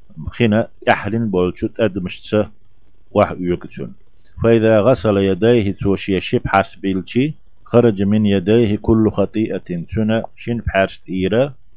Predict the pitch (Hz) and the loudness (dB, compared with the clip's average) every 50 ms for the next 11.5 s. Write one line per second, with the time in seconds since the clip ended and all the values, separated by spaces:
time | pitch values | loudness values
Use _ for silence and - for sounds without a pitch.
0 | - - - 90 107 120 107 - - - 107 101 - - 110 113 117 117 - 78 | -20 -16 -6 0 2 2 2 2 2 0 0 0 0 2 2 4 4 4 4 2
1 | 82 104 92 104 107 117 120 120 131 139 - - - - - 113 117 113 110 101 | 2 2 4 4 4 4 4 4 4 2 0 -4 -8 -6 -2 0 0 0 0 -2
2 | 95 90 110 113 - - 95 - - - 117 113 - - 98 95 90 82 - - | -2 -2 -4 -4 -4 -6 -8 -4 -2 -2 -2 -2 -4 -4 -2 -2 -2 -2 -2 -2
3 | 104 104 107 107 - - - - - - - - - - - 92 - - - 120 | 0 2 2 2 0 -2 -8 -18 -20 -20 -20 -20 -20 -14 -12 -12 -10 -2 0 2
4 | 107 101 95 - - - - - - - - - - - - - - 95 98 95 | 2 0 -2 -2 2 2 2 2 0 -4 -18 -20 -20 -20 -20 -10 -4 -2 0 0
5 | 92 87 76 67 - - - - - - - - 117 123 120 113 110 101 92 110 | 0 -2 -6 -8 -14 -18 -20 -20 -20 -12 -4 0 2 4 4 4 2 2 0 0
6 | 104 107 101 95 - - 123 123 - - - - - 104 110 113 120 123 123 - | -2 -2 -4 -6 -2 2 0 0 0 -2 -10 -6 -2 2 2 4 4 4 2 -2
7 | - - - - - - - 98 113 104 107 107 107 107 101 80 87 80 - - | -6 -12 -20 -20 -18 -8 -2 0 0 2 2 2 2 2 2 0 -4 -8 -10 -12
8 | - - - - - - - - - - - - - - 110 110 101 - - 123 | -16 -20 -20 -20 -20 -20 -20 -20 -20 -20 -20 -20 -10 -6 -4 -4 -4 -2 -2 0
9 | 127 120 107 - - 101 98 92 82 95 104 117 127 131 - - - - - - | 0 0 0 -2 -2 -2 -2 -2 -2 -2 0 0 0 0 -2 -6 -12 -20 -20 -20
10 | - - - - 85 85 98 117 113 110 101 90 87 80 69 65 - - - - | -20 -20 -18 -18 -8 -2 0 2 2 2 0 -2 -4 -4 -6 -8 -12 -14 -16 -18
11 | - - - - - - 95 90 - - | -20 -20 -20 -20 -18 -16 -14 -14 -12 -14